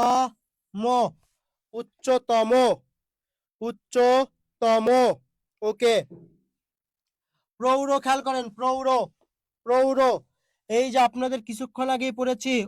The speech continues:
ঔ যদি থাকে, ঔ, ঠিক আছে, সেখানে দিতে হবে ও আর রস্য,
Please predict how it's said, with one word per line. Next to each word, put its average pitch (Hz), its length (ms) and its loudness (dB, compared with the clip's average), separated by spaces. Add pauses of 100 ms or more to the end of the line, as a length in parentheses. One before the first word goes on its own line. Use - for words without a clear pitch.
ঔ 233 100 -2 (160)
যদি 262 240 -6
থাকে, 240 300 -6 (120)
ঔ, 254 100 4 (1040)
ঠিক 233 100 -6
আছে, 269 260 0 (400)
সেখানে 226 280 -6
দিতে 254 220 -6
হবে 262 180 0
ও 247 120 -2 (120)
আর 269 180 4 (420)
রস্য, 240 260 -6